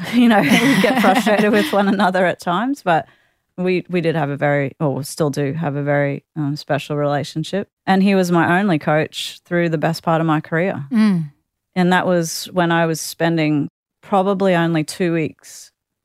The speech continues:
Speaker 1: maybe three weeks a year in North Queensland.
Speaker 2: Mm.
Speaker 1: You know, so I was getting in-person lessons, you know, two weeks a year.
Speaker 2: Wow. 'Cause
Speaker 1: And
Speaker 2: he didn't
Speaker 1: then
Speaker 2: go over to the U S.
Speaker 1: No, c-, yeah, he couldn't travel that far.
Speaker 2: So
Speaker 1: Um,
Speaker 2: how
Speaker 1: he,
Speaker 2: would
Speaker 1: he did, he
Speaker 2: he
Speaker 1: did travel to when we played, uh,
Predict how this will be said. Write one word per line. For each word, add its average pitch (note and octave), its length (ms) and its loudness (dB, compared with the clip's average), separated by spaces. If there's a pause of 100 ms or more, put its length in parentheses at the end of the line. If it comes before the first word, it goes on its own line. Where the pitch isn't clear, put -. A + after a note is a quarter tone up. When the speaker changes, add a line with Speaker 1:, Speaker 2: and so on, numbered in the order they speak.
Speaker 1:
maybe D#3+ 300 0
three D#3 300 -4
weeks - 320 -8
a D3+ 60 -6
year D#3 380 -2
in D#3+ 180 -2
North D3 220 -4
Queensland. C#3+ 580 -4 (120)
Speaker 2:
Mm. G3 340 0 (200)
Speaker 1:
You E3+ 100 -2
know, C#3 140 -2
so D#3 420 0 (200)
I E3+ 140 4
was E3 160 -2
getting D3+ 520 0 (100)
in-person D#3 640 0
lessons, C#3+ 760 -4
you E3 100 -4
know, C3+ 220 -4 (220)
two D#3 200 -6
weeks - 300 -6
a D3+ 60 -10
year. C3+ 280 -8 (380)
Speaker 2:
Wow. E3 340 -4 (180)
'Cause F#3+ 120 -2
Speaker 1:
And F3 80 6
Speaker 2:
he F3 60 6
didn't D#3+ 160 4
Speaker 1:
then D#3 80 2
Speaker 2:
go D#3+ 60 0
over D3+ 80 -2
to - 80 -14
the - 100 -10
U D3+ 140 -2
S. D3 460 -6
Speaker 1:
No, F#3 280 4
c-, F3 280 -8
yeah, D#3 100 4
he D3 60 0
couldn't C#3+ 220 -2
travel D3 300 -2
that D#3 200 0
far. C#3+ 400 -2 (160)
Speaker 2:
So D#3 60 -2
Speaker 1:
Um, D3+ 200 0
Speaker 2:
how E3+ 140 4
Speaker 1:
he, E3 60 2
Speaker 2:
would F3+ 100 0
Speaker 1:
he G3+ 60 2
did, F#3+ 200 2
he - 80 2
Speaker 2:
he G#3+ 60 2
Speaker 1:
did G3+ 160 0
travel E3+ 380 2
to D#3 340 -2
when D#3+ 240 0
we D3+ 80 0
played, D3 480 -2
uh, C#3+ 320 -4